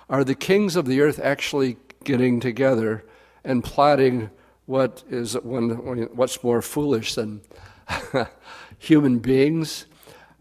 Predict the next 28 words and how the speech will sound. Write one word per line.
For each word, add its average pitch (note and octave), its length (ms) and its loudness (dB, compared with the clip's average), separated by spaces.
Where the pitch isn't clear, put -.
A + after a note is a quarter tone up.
uh, G#2 640 -6
with A#2 260 -8
material C#3 580 6
weapons C3 640 -2
trying B2+ 540 2
to A#2 440 0
destroy B2+ 440 2
the B2 100 0
creator B2 440 2
of G#2+ 100 0
the A2 80 -4
universe. C3 580 -4
"He G#3 160 2
who F3+ 160 10
sits F3+ 320 8
in C3+ 80 10
heaven C#3 340 8
will A#2+ 160 4
laugh," D3 340 6
verse A#2 240 0
four. A2 520 -2
"The B2 100 -4
Lord C3+ 300 8
will B2 160 4
hold C#3 380 10
them B2+ 180 8
in B2+ 160 8
derision," A#2+ 720 6